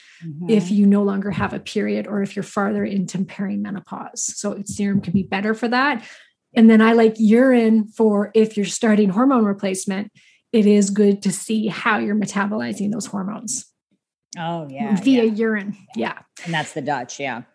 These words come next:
Speaker 2: Yeah, that's the Dutch. So spectrum there of price, cost, and et cetera, but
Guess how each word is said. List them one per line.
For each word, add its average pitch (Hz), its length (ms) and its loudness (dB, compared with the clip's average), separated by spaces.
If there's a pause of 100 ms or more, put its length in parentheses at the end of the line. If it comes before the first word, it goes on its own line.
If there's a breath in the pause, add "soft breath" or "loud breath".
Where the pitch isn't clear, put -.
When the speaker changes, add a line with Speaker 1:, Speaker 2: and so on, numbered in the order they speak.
Speaker 2:
Yeah, 226 260 -2
that's 202 260 -6
the 202 80 -6
Dutch. 196 340 -6
So 220 640 2 (240)
spectrum 294 640 2
there 247 240 6
of 220 360 -2 (140)
price, 247 640 0 (140)
cost, 220 580 -2
and 190 340 -6 (140)
et - 100 -16
cetera, 202 380 -4
but 190 320 -6